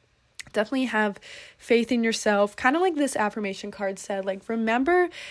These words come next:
how that change transformed you into someone that was braver and more caring and more emotionally intelligent. Because I guarantee you, even if, even if you're thinking back to changes you went through and you're thinking, "Oh, well, that wasn't really a good change. I liked how things were before."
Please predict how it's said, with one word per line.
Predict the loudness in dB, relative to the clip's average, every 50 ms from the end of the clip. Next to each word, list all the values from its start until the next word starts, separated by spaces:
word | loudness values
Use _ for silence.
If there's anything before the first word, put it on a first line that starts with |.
| -18 -18 _
how | -8 -2 2 4 6 6 6 6 4
that | 2 0 -2 -2 -6
change | -8 -8 -8 -6 -6 -6 -4 -4 -6 -6 -8 -12 -16 _ _ _
transformed | -12 -8 -4 -2 -2 -2 -2 -4 -6 -8 -8 -6 -4 -4 -4 -4 -4 -4
you | -4 -2 0 0 0 0 -2
into | -2 -4 -6 -8 -6 -8
someone | -8 -6 -4 -4 -4 -2 -4 -4 -4 -6 -6 -8 -10 -12 -12 -14 _ -20 -20 -20 _ _ _
that | -4 -4 -2 -2
was | -2 -6 -8
braver | -6 -2 2 4 4 4 4 4 2 2 2
and | 2 0
more | 0 -2 -2 -4
caring | -6 -8 -6 -4 -2 0 0 0 0 0 -2 -2
and | -2 -2
more | -2 -2 -2
emotionally | -2 -2 -4 -4 -6 -8 -8 -6 -4 -4
intelligent. | -6 -6 -6 -4 -2 -2 0 -2 -2 -4 -8 -8 -8
Because | -8 -6 -4 -4 -4 -4
I | -4 -6
guarantee | -6 -6 -6 -6 -4 -6 -4 -4 -4
you, | -4 -4 -4
even | -4 -4 -2 -2 0
if, | -2 -2 -4 -6 -10 -18 -20 -20 -18 -18 -20 -20 -20 _ _ _ -2
even | 0 2 4 4
if | 2 2 2
you're | 0 2
thinking | 2 2 2 2 2 4
back | 4 4 2 0 -2
to | 0 0 2 2 0
changes | -2 -4 -2 -2 0 2 2 0 0 0
you | 0 2
went | 2 0 0 -2 -2
through | 2 4 6 6 6 4 4 2
and | 0 -2
you're | -4 -6
thinking, | -6 -6 -6 -4 -4 -6 -4 0
"Oh, | 2 2 2 2
well, | 0 -2 -4 -2 -2
that | 0 0 0 0
wasn't | 0 -2 -4 -4 -6 -6
really | -4 -4 -2 -2 -2
a |
good | 0 -2 -2 -2
change. | -2 -4 -4 -2 -2 0
I | 0 2
liked | 2 2 0 0
how | -2 -4
things | -4 -2 -4 -4 -4 -4 -4 -4
were | -2 -2 -2
before." | -2 -4 -8 -8 -4 -2 2 2 4 4 4 4 2 0